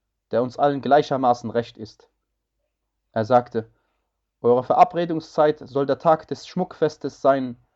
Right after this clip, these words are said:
und die Menschen sollen am hellen Morgen versammelt werden.“ Und so kehrte sich Firaun ab,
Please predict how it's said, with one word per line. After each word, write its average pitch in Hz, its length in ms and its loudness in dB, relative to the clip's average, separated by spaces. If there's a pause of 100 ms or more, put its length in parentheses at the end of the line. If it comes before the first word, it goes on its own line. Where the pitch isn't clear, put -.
(380)
und 123 180 -10
die 123 80 -2
Menschen 147 360 -2
sollen 135 220 0
am 127 120 -2
hellen 139 300 4
Morgen 131 300 2
versammelt 120 440 -2
werden.“ 101 360 -2 (1400)
Und 117 120 -8
so 127 120 -4
kehrte 160 320 4
sich 131 180 -8
Firaun 123 380 0
ab, - 280 -2